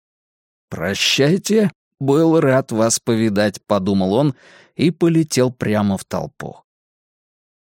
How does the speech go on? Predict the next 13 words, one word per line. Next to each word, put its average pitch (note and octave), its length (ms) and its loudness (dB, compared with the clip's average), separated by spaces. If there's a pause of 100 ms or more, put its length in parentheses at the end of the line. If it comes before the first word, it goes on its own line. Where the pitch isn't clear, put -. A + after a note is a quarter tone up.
(160)
А G2 120 -6
потом D3+ 600 -2 (560)
застыл. A#2+ 800 -4 (840)
Еще D#3 540 2
в E3+ 80 -2
воздухе, G#2+ 560 -2
что - 240 2
мягко, D#3 560 0
словно D#3+ 440 2
желейная D#3+ 520 2
стена, E3 400 0
поглотил A2+ 640 -2
его. A#1 340 -12